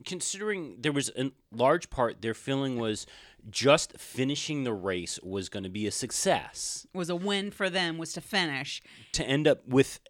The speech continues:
Speaker 1: a fairly sizable points haul, especially after losing one of their cars,
Speaker 2: Mm-hmm.
Speaker 1: you know, it was a huge weekend. Do I think that this is the level that we're gonna see them perform at with any regularly within a season? No, I don't think so.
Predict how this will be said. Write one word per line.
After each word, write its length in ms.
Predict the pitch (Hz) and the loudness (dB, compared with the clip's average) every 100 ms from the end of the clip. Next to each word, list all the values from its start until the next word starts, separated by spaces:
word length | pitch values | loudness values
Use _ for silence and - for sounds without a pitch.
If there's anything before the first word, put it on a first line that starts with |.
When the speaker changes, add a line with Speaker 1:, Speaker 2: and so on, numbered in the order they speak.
| - | -4
Speaker 1:
a 160 | 123 | -2
fairly 520 | 120 - 123 143 208 151 | -2 0 4 4 4 0
sizable 600 | - 104 113 127 123 101 | 0 2 4 2 -2 -4
points 460 | - 175 190 - | 2 2 2 -2
haul, 320 | 104 85 85 | -2 -2 -2
especially 500 | 117 - 160 - 160 | -4 -2 -2 0 2
after 200 | 139 - | 2 0
losing 440 | 113 139 226 156 120 | -2 2 2 2 0
one 140 | 98 | 0
of 80 | 85 | -2
their 140 | 85 | -4
cars, 580 | 80 87 71 71 123 196 170 | -4 -8 -6 -6 -8 -8 -10
Speaker 2:
Mm-hmm. 240 | 170 185 370 - - _ _ | -8 -8 -10 -14 -20 _ _
Speaker 1:
you 180 | 120 165 | 0 6
know, 380 | 165 123 120 104 - _ _ - | 8 6 4 -4 -12 _ _ -2
it 140 | 143 | 0
was 160 | 135 123 | 0 -2
a 40 | |
huge 340 | 110 117 87 | -4 -4 -4
weekend. 320 | - 80 - - _ - - 120 110 _ _ - | -8 -12 -14 -20 _ -20 -20 -16 -16 _ _ 2
Do 200 | 156 147 | 10 10
I 100 | 131 | 10
think 340 | - 156 143 | 8 2 2
that 180 | 123 - - | -2 -4 -12
this 340 | 113 131 - | -4 0 0
is 140 | 139 | 0
the 100 | 113 | 0
level 360 | 98 104 107 107 | 2 2 2 2
that 100 | 92 | 0
we're 200 | 78 110 | 0 0
gonna 180 | 107 98 | 0 -4
see 240 | - 117 | -2 -2
them 180 | 101 95 | -2 -6
perform 440 | 92 87 - 101 | -8 -12 -8 -6
at 120 | 101 78 | -4 -4
with 160 | 95 | -6
any 160 | 95 90 | -8 -8
regularly 560 | 85 101 104 110 104 | -2 -2 -2 -4 -4
within 300 | 98 95 104 | -6 -8 -8
a 20 | 90 | -8
season? 340 | 123 107 107 | -6 -4 -6
No, 120 | 98 | -8
I 80 | 80 | -10
don't 140 | 71 | -14
think 140 | - - | -18 -18
so. 120 | - | -18